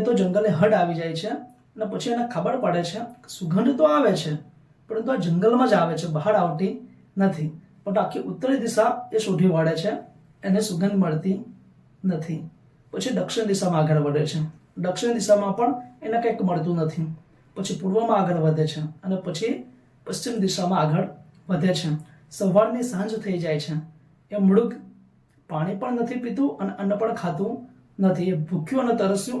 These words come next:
આ સુગંધની શોધમાં આખો દિવસ ભટકે છે અને ભટકી ભટકીને સાંજે થાકીને લોટપોટ થઈ જાય છે અને એ નીચે ઢળી પડે છે. હવે જેવું ઢળી પડે છે, તેવું એનું જે નાક છે,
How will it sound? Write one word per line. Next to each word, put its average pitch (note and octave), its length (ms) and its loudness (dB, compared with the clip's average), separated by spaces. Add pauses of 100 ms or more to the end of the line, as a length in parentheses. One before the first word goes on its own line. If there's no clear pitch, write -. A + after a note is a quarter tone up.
(140)
આ G#3 140 6
સુગંધની G3+ 460 0
શોધમાં F#3 400 4 (380)
આખો - 200 -2 (100)
દિવસ A3+ 220 2 (120)
ભટકે E3+ 340 -4
છે D#3 100 -6 (340)
અને F#3 120 -2 (100)
ભટકી A#3+ 420 -2
ભટકીને G3 440 0 (580)
સાંજે F#3+ 340 2
થાકીને G#3 320 0 (140)
લોટપોટ A3+ 600 2
થઈ G3 160 4
જાય E3+ 260 2
છે A3 120 -2 (560)
અને F#3+ 200 4
એ G#3+ 100 4
નીચે F#3 220 2 (380)
ઢળી E3+ 380 6
પડે D#3 260 4
છે. F3 100 -6 (500)
હવે G3+ 140 0 (100)
જેવું G3 260 4
ઢળી G#3 280 6
પડે F3+ 260 2
છે, G3+ 100 -2 (320)
તેવું G3 200 -2
એનું G3+ 200 -2
જે F#3+ 60 0 (100)
નાક A3 180 0 (140)
છે, G3 120 0